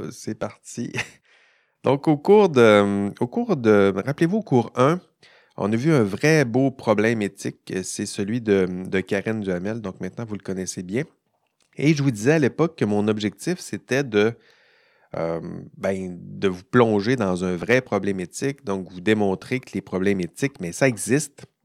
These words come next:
dans le monde du travail. Euh, mais je ferai la nuance suivante, c'est-à-dire que le, le problème rencontré par Karen, euh, c'est un problème qui est très rare.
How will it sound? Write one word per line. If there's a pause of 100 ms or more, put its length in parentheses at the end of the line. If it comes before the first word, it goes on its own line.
dans
le
monde
du
travail. (580)
Euh,
mais
je
ferai
la
nuance
suivante,
c'est-à-dire
que
le,
le
problème
rencontré
par
Karen, (480)
euh,
c'est
un
problème
qui
est
très
rare.